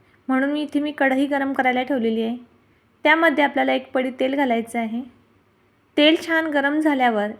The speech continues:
यामध्ये मी एक कांदा कट करून घेतलेला तो घातलेला आहे. मोठ्या आचेवर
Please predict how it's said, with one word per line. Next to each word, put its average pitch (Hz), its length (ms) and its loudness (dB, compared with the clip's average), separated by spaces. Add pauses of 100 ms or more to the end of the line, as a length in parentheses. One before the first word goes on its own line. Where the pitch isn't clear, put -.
(160)
यामध्ये 262 480 -2
मी 262 140 -4
एक 262 220 -6 (120)
कांदा 240 300 0
कट 269 200 -2
करून 269 260 -4
घेतलेला 240 400 -2
तो 254 200 -6
घातलेला 226 400 -4
आहे. 254 160 -8 (600)
मोठ्या 262 360 2
आचेवर 294 340 0